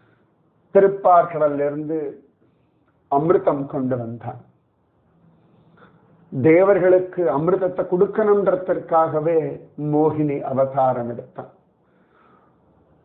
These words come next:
தேவர்கள் மேல பகவானுக்கு இருக்கக்கூடிய அழகான அந்த அக்கறை இருக்கே,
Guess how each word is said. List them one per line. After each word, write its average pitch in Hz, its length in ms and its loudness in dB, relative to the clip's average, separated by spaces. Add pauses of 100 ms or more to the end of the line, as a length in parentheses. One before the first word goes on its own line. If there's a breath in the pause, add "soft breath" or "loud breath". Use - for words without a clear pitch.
(120)
தேவர்கள் 156 560 4
மேல 156 540 4 (360)
பகவானுக்கு 170 720 2
இருக்கக்கூடிய 165 680 -4
அழகான 175 800 4
அந்த 156 580 -4 (520)
அக்கறை 190 480 2
இருக்கே, 156 580 0